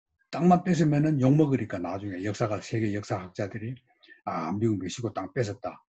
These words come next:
그럼 멕시코 갔다 은행가는 그 땅 뺏으려고 달라고 하면 국제재판소 하면 안 되니까 돈을 줘버립니다. 돈을 주고 산 것처럼. 그걸 영원히 미국 땅을 만들어버리는 거죠.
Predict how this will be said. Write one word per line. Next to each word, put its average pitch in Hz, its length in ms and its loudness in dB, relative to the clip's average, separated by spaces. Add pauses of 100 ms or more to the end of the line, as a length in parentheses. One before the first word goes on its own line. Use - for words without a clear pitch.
(280)
그럼 101 200 -6 (240)
멕시코 120 280 -4
갔다 113 220 -6
은행가는 113 460 2
그 - 120 -10
땅 110 180 -8
뺏으려고 104 460 -2 (720)
달라고 98 380 0
하면 87 220 -8 (520)
국제재판소 107 720 -2 (360)
하면 101 240 -6
안 87 80 -8
되니까 98 400 -6 (220)
돈을 110 320 0
줘버립니다. 85 360 -12 (760)
돈을 120 220 2
주고 117 180 -2
산 180 200 4
것처럼. - 400 -2 (1000)
그걸 180 260 2
영원히 123 300 6
미국 98 240 -2
땅을 82 180 -8
만들어버리는 76 500 -14
거죠. - 260 -20